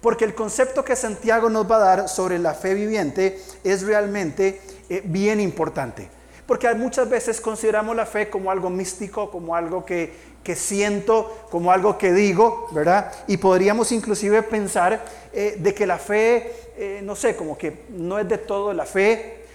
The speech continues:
o podríamos tener fe en la fe, ¿verdad? Yo tengo mucha fe en que mi fe me va a hacer, pero la fe sin el objeto correcto de la fe, que la fe, el objeto de la fe es Dios,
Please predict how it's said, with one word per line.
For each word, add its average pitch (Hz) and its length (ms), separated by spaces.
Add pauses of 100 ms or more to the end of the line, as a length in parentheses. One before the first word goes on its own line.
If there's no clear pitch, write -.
o 180 140
podríamos 190 500
tener 208 380
fe 208 200
en 220 120
la - 80
fe, 214 340 (240)
¿verdad? 147 480 (280)
Yo 175 120
tengo 240 240
mucha 226 280
fe 240 500
en 170 240
que - 320 (140)
mi 175 180
fe 214 300
me 220 120
va 196 120
a - 20
hacer, 196 200 (840)
pero 170 160
la 156 100
fe 202 300
sin 208 260
el 185 80
objeto 196 480
correcto 202 420
de 202 60
la 208 100
fe, 202 260
que 156 120
la 135 140
fe, 156 280
el 135 80
objeto 127 280
de - 20
la 175 80
fe 208 360 (500)
es 151 120
Dios, 196 380